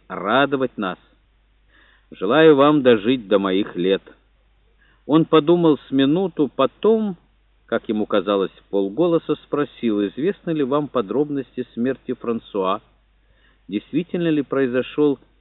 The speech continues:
несчастный случай?» Непринуждённо опираясь всей своей тяжестью на руку Симона, старый барон снова направился в маленькую гостиную и продолжал на ходу говорить:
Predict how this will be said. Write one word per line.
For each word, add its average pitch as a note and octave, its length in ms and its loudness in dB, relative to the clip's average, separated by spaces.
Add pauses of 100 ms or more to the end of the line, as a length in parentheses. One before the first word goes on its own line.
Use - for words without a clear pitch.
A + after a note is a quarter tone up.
(140)
несчастный B2+ 880 -4
случай?» A#2+ 480 -8 (2000)
Непринуждённо D3+ 800 0
опираясь D#3+ 560 4 (100)
всей D#3 240 0
своей C#3+ 240 0
тяжестью B2 840 -2 (360)
на A2+ 240 0
руку B2 440 -2 (180)
Симона, F3 420 -2 (140)
старый E3 320 2
барон C#3+ 420 2 (160)
снова D3+ 320 4
направился B2+ 800 -2
в G#2+ 80 -6
маленькую A2+ 580 -4
гостиную E3 800 -4 (480)
и A#2+ 100 -2
продолжал C#3 720 -2
на C#3+ 120 -4
ходу G2+ 400 -4
говорить: A#2 720 -2